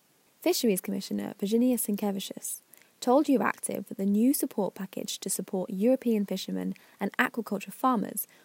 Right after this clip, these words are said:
will foster greater market stability and reduce the risk of having such products wasted or redirected to non-human food purposes. Continuing with the fish theme,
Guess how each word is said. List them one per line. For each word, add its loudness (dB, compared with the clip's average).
will -2
foster -2
greater 0
market -2
stability -2
and 2
reduce -4
the -4
risk -6
of -6
having -4
such -8
products -4
wasted 0
or 6
redirected 0
to -6
non-human 0
food 0
purposes. -6
Continuing 0
with -4
the -8
fish -8
theme, -8